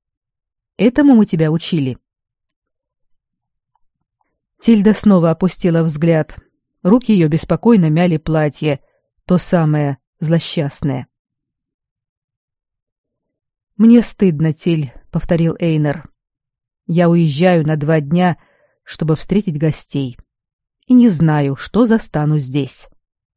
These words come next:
Почему я должен просить о помощи чужую женщину, а не тебя,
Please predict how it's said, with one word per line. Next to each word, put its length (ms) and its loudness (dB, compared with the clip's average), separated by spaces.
Почему 420 2
я 80 2
должен 360 0
просить 420 -2
о 80 -2
помощи 480 0
чужую 420 -2
женщину, 600 -2
а 120 -4
не 140 0
тебя, 440 0